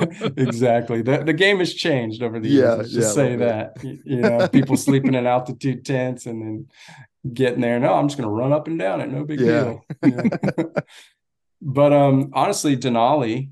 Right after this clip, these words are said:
Speaker 1: is what got me into running longer distances. 'Cause, you know, like I said, I played football and all that kind of stuff, but I remember being like, "I would never run a marathon." Like, that sounded terrible to me.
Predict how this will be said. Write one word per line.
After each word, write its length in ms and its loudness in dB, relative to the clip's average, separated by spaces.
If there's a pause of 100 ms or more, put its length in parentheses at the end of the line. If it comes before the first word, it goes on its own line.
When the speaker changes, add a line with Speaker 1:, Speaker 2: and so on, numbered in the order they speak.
(120)
Speaker 1:
is 240 -6
what 380 -2 (380)
got 280 0
me 220 -2
into 720 -6 (340)
running 420 -2
longer 300 -4
distances. 640 -10 (560)
'Cause, 720 -2 (420)
you 160 -4
know, 140 -2
like 160 -2
I 40 -6
said, 200 -4
I 60 -4
played 220 -8
football 320 -6
and 80 -4
all 100 -2
that 120 -6
kind 140 -6
of 60 -8
stuff, 320 -8
but 240 -10
I 160 -8
remember 340 2
being 340 -4
like, 320 -6 (600)
"I 80 -6
would 160 -4
never 800 -4 (100)
run 260 -4
a 40 -4
marathon." 640 -8 (220)
Like, 180 -12
that 180 -4
sounded 380 -4
terrible 400 -6
to 80 -12
me. 300 -14